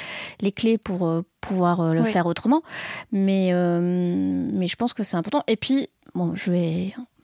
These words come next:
Speaker 1: pardon, j'ai non plus pas, pas été payée non plus pour, pour dire ça, mais à Momi, on est quand même assez franc du collier. Et donc, euh, c'est pas forcément le, le genre qui va faire qu'on va accéder à un poste.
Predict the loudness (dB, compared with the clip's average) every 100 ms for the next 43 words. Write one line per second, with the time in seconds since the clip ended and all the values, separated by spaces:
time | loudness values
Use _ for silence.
0 | _ -2 0 0 0 -2 2 2 2 -2
1 | -4 0 0 2 2 4 4 2 4 4
2 | 4 2 -2 -2 -6 -8 -4 -2 -2 0
3 | 0 0 -2 _ 2 4 6 6 6 6
4 | 4 0 0 2 2 2 0 -2 0 0
5 | 0 0 0 2 0 -2 _ -20 -20 -12
6 | -2 -2 2 0 0 0 2 4 4 2
7 | 2 2 0 0 0 -2 -4 -6 -4 -2
8 | 2 2 0 -2 0 2 2 2 2 2
9 | 2 2 0 -4 -10 -12 -14 -6 0 4
10 | 4 4 4 2 -2 -2 0 0 -4 -2
11 | 0 2 2 0 -2 -6 -4 -2 0 0
12 | -2 -4 -4 -6 -8